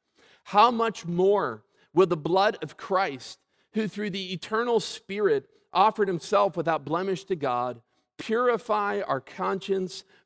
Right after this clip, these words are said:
from dead works to serve the living God?" I think that the empowering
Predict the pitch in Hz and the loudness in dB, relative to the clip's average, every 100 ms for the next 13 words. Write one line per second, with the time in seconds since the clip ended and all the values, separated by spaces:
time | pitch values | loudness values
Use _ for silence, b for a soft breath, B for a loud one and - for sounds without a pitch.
0 | - 170 135 107 147 160 139 117 107 - | -6 -4 -4 -4 -2 -2 -2 -6 -6 -12
1 | - - - _ _ _ _ - 156 - | -16 -18 -20 _ _ _ _ -12 -10 -10
2 | - 202 190 127 98 _ _ _ _ - | -4 0 0 0 -4 _ _ _ _ -10
3 | 127 110 117 135 139 131 113 107 95 - | -8 -6 -4 -4 -6 -10 -12 -12 -12 -18
4 | _ _ _ _ _ _ _ - 220 208 | _ _ _ _ _ _ _ -6 -2 0
5 | 208 202 185 214 254 262 226 185 | 2 2 0 2 2 4 0 -4